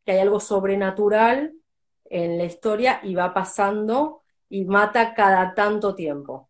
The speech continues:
Pero eso lo descubre una sola persona y al principio están todos desconcertados, como que no entienden,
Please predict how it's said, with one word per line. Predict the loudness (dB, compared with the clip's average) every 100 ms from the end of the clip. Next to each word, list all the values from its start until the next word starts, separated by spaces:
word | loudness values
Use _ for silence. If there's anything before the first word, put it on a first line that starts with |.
| _
Pero | -6 -2
eso | -2 -2 0
lo |
descubre | -2 -2 -4 0 -2 -2
una | -4 -4
sola | -4 -2 -2
persona | -2 -4 -6 -6 -4
y |
al | -4
principio | -6 -6 -4 -4
están | -4 -4
todos | -4 -4
desconcertados, | -4 -6 -6 -6 0 0 0
como | -4 -6
que | -6
no | -6
entienden, | -6 -2 -2 0 -2 -6